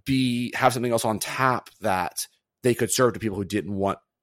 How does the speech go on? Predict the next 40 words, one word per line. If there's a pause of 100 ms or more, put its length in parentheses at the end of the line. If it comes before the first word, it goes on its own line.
(320)
a
ton
of
these
massively
high
alcohol
beers.
We
talked
about
at
the
beginning,
right?
N-,
how
many
double
I
P
As
can
you
drink? (720)
Um, (340)
but
now
that
we're
in
a
pandemic, (420)
like, (520)
White
Claw
and
Truly
are
everywhere.